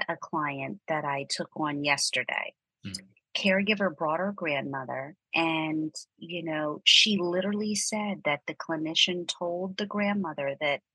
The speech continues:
Speaker 1: you know, "She's old, she's in pain, there's really nothing that can be done for her," and gave her, <laughs> she showed me the prescription bottle, M A P A P.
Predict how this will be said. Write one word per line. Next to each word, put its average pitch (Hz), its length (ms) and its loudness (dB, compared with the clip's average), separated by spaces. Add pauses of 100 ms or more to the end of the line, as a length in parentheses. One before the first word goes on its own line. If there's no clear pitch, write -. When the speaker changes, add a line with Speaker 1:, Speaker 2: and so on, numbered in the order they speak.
(240)
Speaker 1:
you - 120 -6
know, 175 120 -2
"She's 165 400 2
old, 185 320 0
she's - 300 2
in 156 160 -8
pain, 156 400 0
there's 147 240 -2
really 151 260 -6
nothing 143 640 -4 (540)
that 151 160 0
can 151 200 -4
be 135 200 -8
done 143 320 0 (100)
for 135 140 0
her," 127 400 -2 (540)
and 156 340 -2
gave 165 400 -4 (100)
her, 147 440 2
<laughs> - 140 2
she - 260 4
showed 185 440 4
me 240 160 -2
the - 120 -4
prescription 196 720 -4
bottle, 139 520 0 (160)
M 175 360 4 (200)
A 175 300 2
P 165 380 -6
A 151 340 -4
P. 240 420 -12